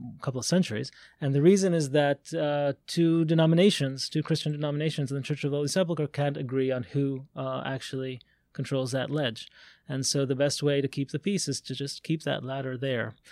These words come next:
And there's wisdom in that, and this is certainly not, this decision certainly flies in the face of that.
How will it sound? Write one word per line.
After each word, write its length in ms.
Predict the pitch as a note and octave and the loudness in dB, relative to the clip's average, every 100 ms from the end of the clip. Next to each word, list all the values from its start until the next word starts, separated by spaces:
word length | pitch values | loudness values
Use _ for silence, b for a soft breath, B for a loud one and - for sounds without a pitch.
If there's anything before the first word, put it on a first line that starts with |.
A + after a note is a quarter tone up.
| b b C#3+ | b b 0
And 120 | C#3+ | 6
there's 200 | D3 D3 | 6 10
wisdom 360 | G3 E3 D#3+ | 8 8 4
in 160 | D3 C3+ | 4 4
that, 380 | D3+ C3 B2 - | 4 4 0 -4
and 180 | C3 C3 | -8 -6
this 200 | B2 C3+ | -6 -4
is 100 | - | -4
certainly 560 | C#3 B2+ B2+ A#2+ A2+ - - | -4 -4 -6 -8 -10 -16 -16
not, 420 | C3+ C3+ C3 B2 - _ | -8 -4 -2 -4 -8 _
this 160 | D#3 D3 | 0 0
decision 360 | C3+ D3 A#2+ A#2 | 2 2 0 -2
certainly 240 | B2+ A#2+ | -4 -6
flies 300 | - A#2+ A2+ | -6 -6 -6
in 60 | A#2 | -10
the 60 | |
face 240 | - A#2+ - | -10 -10 -10
of 80 | A#2 | -10
that. 180 | B2+ | -12